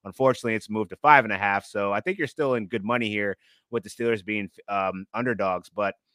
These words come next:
on the road, Tomlin, hey, man, I'm riding with it. This is Big Ben's final, final outing here. I think that they're gonna figure out a way to do it. And if they're smart, they'll run the ball with Najee Harris 'cause that guy is an absolute monster.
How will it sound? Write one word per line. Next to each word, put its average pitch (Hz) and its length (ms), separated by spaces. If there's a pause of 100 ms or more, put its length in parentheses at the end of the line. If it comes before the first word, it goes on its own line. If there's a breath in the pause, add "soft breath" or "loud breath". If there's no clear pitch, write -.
(220)
on 107 120
the 101 80
road, 147 420 (360)
Tomlin, 165 520 (760)
hey, 131 160
man, 117 300 (180)
I'm 123 140
riding 139 260
with 127 140
it. 113 100
This 123 140
is 120 100
Big 107 220
Ben's 123 320
final, 127 520
final 127 280
outing 120 340
here. 107 300
I 104 100
think 117 160
that 110 100
they're 113 120
gonna 107 140
figure 110 260
out 107 80
a 104 40
way 107 120
to 101 80
do 113 220
it. 110 100
And 104 240
if 117 100
they're 120 140
smart, 156 460 (360)
they'll 120 160
run 127 240
the 117 80
ball 107 420
with 101 120
Najee 107 320
Harris 104 320
'cause - 140
that 110 180
guy 107 220
is 92 120
an 87 240
absolute 139 400
monster. 113 580